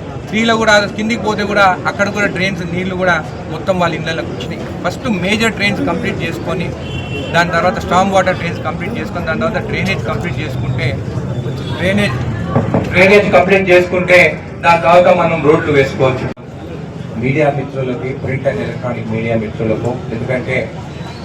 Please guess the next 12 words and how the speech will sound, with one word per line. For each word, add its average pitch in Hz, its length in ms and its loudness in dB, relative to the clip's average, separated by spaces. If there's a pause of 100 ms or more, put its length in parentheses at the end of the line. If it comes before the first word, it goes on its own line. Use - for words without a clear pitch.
(100)
నిధులు 185 260 0
తీసుకొస్తున్నాము, 156 880 0 (1120)
మనం 156 280 -2 (100)
చేయబోయే 175 520 2 (200)
కార్యక్రమాలు 151 760 0 (180)
అంటే 147 160 -8
మీకు 147 180 -8
తెలుసు, 147 280 -4
ఎప్పుడైనా 151 380 0
కానీ 147 380 0 (140)
వాన 143 280 2
పడ్డప్పుడు 139 520 0